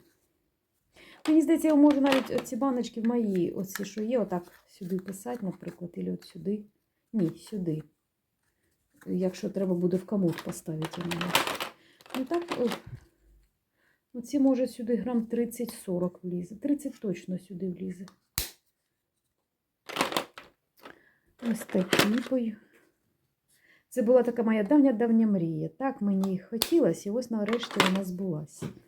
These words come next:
Ось такий органайзер. У мене тепер з'явився. Бачите? Буду користуватися. Ну, може, я сюди якийсь процес організую,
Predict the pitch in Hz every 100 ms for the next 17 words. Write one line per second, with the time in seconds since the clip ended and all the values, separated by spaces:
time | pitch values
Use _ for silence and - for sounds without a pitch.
0 | _ _ _ _ - 202 - 202 190 -
1 | 233 - - - - - - - - _
2 | - 208 185 208 175 156 156 160 214 269
3 | 269 _ _ _ _ _ _ _ _ _
4 | _ - - - - - 214 - - -
5 | - _ _ - - 175 190 240 262 233
6 | 208 208 214 226 247 185 165 165 - -
7 | 175 165 - _ _ _ - _ _ -
8 | - - - - - - - - 196 190
9 | 214 247 - - 196 - - - - _
10 | _ - - - - - - 214 196 226
11 | 233 226 - 359 277 381 359 370 349 302
12 | 339 330 294 - 294 - 370 381 208 185
13 | 185 180 170 175